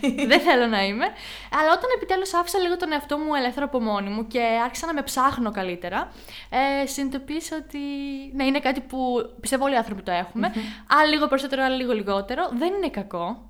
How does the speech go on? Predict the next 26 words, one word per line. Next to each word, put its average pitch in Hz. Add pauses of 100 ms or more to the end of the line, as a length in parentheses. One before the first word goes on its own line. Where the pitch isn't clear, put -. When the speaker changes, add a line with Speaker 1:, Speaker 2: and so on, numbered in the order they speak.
(160)
Speaker 1:
Όχι. 165
Speaker 2:
αυτό. 190 (420)
Ε, 240
το 262
αγαπάω, 247
είναι 320
ένα 359
κομμάτι 311
μου 311
που 285
αγαπάω, 202
μ' 240
αρέσει 277
να 285
το 226
δείχνω, 190
μ' 220
αρέσει 269
να 277
με 214 (100)
δείχνω 233
σε 208
μένα 226
πρώτα 185
απ' 180
όλα 247